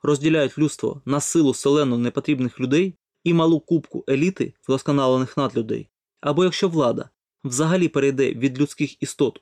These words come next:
у руки високоінтелектуальних алгоритмів, тоді лібералізм зникне. Які нові релігії чи ідеології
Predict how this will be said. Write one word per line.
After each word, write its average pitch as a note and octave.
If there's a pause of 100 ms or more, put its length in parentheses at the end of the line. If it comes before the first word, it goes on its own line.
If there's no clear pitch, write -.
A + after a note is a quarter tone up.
у C#3+
руки - (300)
високоінтелектуальних C#3+
алгоритмів, C3 (280)
тоді C#3 (240)
лібералізм B2+
зникне. B2+ (1200)
Які D3
нові C3+
релігії C3 (240)
чи D3
ідеології C#3